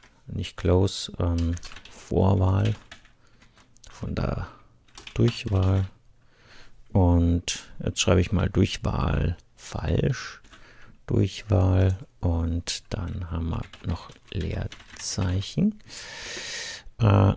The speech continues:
nächste Seite. Das ist jetzt der Lücken-, die Lückentextauswahl mit dem Dropdown-Feld. Also jetzt kann ich hier, ähm, auswählen,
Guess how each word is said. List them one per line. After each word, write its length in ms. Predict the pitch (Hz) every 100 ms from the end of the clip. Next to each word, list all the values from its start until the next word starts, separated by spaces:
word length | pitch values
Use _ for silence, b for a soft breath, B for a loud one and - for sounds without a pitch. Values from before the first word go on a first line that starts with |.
| -
nächste 460 | 107 95 - 95
Seite. 520 | 87 95 - - 92 - - _ _ _ _ _ _ _ _ _ _ _ _ _ _ -
Das 260 | - 90 -
ist 160 | 92
jetzt 280 | 92 87 -
der 160 | - 92 -
Lücken-, 340 | 98 - 104 - _
die 80 | 95
Lückentextauswahl 1300 | 90 98 90 - 98 - - 90 117 - 123 160 208 -
mit 240 | 104 -
dem 320 | 92 85 82
Dropdown-Feld. 1040 | - - - - - 156 - 135 139 135
Also 240 | - - 82
jetzt 240 | - -
kann 180 | - 90
ich 100 | 85
hier, 420 | - 110 147 165 - B B B B B -
ähm, 420 | 120 104 101 101
auswählen, 1000 | - 95 117 - - 127 127 151 226 220